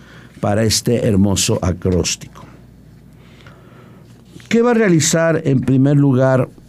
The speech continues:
Juan de Palafox y Mendoza junto con Pedro Navarro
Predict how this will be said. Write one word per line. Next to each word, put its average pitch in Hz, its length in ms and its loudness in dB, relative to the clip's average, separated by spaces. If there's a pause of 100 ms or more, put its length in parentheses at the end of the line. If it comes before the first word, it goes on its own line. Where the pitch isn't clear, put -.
(140)
Juan 131 280 0
de 131 100 2
Palafox 117 520 0
y 127 40 2
Mendoza 120 500 2
junto 156 840 0 (300)
con 123 400 2
Pedro 147 360 0
Navarro 131 680 0